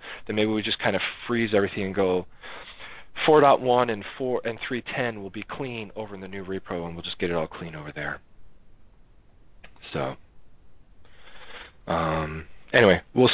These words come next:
see what happens there. Um,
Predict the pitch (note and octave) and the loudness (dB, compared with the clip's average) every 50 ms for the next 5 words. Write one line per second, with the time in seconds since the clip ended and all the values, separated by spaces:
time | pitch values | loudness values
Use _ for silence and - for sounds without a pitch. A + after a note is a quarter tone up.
0 | - - B2+ A#2 G#2 G2 F2 - - F#2+ - - E2+ E2+ E2+ - F2+ E2 D#2+ D#2 | 6 6 8 8 10 8 8 8 6 4 4 4 0 -2 2 4 6 6 6 4
1 | - _ - - - - - - - - - - - - - - - - - - | 0 _ -18 -18 -18 -20 -20 -20 -20 -20 -20 -20 -20 -20 -20 -20 -20 -18 -18 -18
2 | - - - - - - - - - - F2+ E2 E2 E2 E2 D#2+ D#2+ D#2+ D#2+ | -16 -14 -12 -10 -8 -8 -8 -8 -4 -2 -2 -2 0 -2 -2 -4 -4 -8 -10